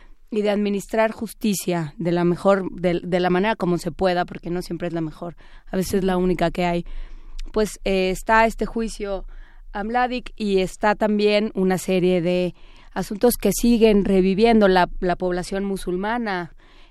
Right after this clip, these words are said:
en el, los territorios, eh, de, del, de,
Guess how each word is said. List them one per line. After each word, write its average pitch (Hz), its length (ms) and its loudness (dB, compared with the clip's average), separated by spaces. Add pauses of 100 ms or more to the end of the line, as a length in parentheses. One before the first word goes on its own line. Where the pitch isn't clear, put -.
(100)
en 180 220 -2
el, 175 240 -4
los 180 180 -4
territorios, 185 840 -2 (680)
eh, 185 480 -6
de, 185 360 -4
del, 180 380 -8
de, 175 400 -8